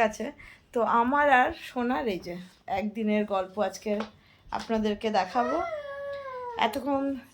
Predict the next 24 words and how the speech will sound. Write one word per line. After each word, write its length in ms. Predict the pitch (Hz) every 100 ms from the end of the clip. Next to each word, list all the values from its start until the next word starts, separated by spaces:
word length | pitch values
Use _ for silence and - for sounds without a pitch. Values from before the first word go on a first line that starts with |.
| 220
দেখালাম, 360 | 233 254 240 302 247
কম্বল 320 | 233 240 269 262
ঢাকা 200 | 240 220 240
দিয়ে 140 | 269 277 269
শুয়ে 280 | 254 247 269 277 - -
দুজনেই 380 | 220 247 254 294 254
ছিলাম, 300 | 277 220 208 311 - - - - 208
আর 200 | 208 208 202 202 208
চুপটি 380 | 302 311 - 320 -
করে 200 | 302 359 427 - -
কি 80 | 240
সুন্দর 280 | - 285 285 285 254
ঢাকা 200 | 226 247
দিয়ে 140 | 269 233
দেখলেন, 320 | 233 240 226 277 - - - -
ও 20 | 226 180 220
এক 80 | 220 233
মনে 160 | 226 247
টিভি 200 | 240 214 220
দেখে 160 | 196 214 196
যাচ্ছিল। 360 | 185 - 180 180 208 - - _ _ _ _ - _ - - - - - - - - -
তা 140 | 202 202 202 202 220 - _ _ _ _ -
ও 80 | 254 254 247
সকালবেলা 540 | 233 233 240 226 233